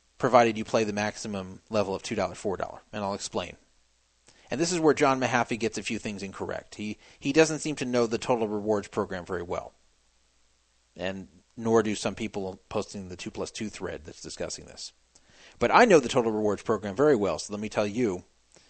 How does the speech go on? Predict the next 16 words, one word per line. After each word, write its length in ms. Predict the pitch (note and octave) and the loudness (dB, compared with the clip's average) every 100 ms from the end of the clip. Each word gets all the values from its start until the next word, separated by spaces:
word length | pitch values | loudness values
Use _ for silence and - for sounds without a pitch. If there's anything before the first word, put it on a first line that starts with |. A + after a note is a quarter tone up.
| _ _ _ | _ _ _
if 180 | A2 - | -6 -4
you 120 | A2 | 0
want 240 | B2 F3 | 2 2
to 80 | D#3 | 0
play 220 | - G#2+ | 0 0
this 200 | F#2 F2 | 0 -4
thing 300 | - F2+ F#2+ - _ _ _ _ _ _ - | -6 -8 -10 -18 _ _ _ _ _ _ -6
and 200 | G#2 G#2+ | -4 -2
earn 260 | A#2 A2 G2+ | -2 -2 0
total 280 | B2 A2 | 0 0
reward 340 | G#2 G2+ G2+ F#2+ | 0 0 0 0
status, 320 | A2 F#2+ F2 | -2 -2 -2
how 100 | G2+ | -4
you 140 | F#2+ | -4
do 180 | F#2 G2+ | -4 -6
it. 140 | D2+ | -6